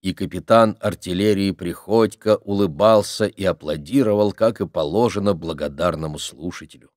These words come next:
Оставшиеся два года учебы Виктор трудился не за страх, а за совесть. Параллельно вокалу начал посещать занятия на историко-теоретическом факультете,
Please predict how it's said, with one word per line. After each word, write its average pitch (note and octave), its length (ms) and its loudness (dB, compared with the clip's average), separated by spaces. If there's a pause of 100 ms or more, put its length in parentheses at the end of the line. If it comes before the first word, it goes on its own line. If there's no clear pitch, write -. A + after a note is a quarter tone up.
(960)
Оставшиеся C3 840 2
два G#2+ 240 4
года G2+ 260 2
учебы B2 560 0 (340)
Виктор C3+ 480 2
трудился A2 760 -2
не G2 200 -2
за F#2 200 -2
страх, F#2+ 600 -2
а G2 100 -6
за D#2+ 180 -8
совесть. E2 600 -8 (400)
Параллельно F#2 560 2
вокалу G2+ 600 0 (280)
начал G#2+ 400 2
посещать G2 600 -2
занятия F#2 640 -2
на F#2 180 -2
историко-теоретическом F2+ 1500 -4
факультете, F2+ 800 -8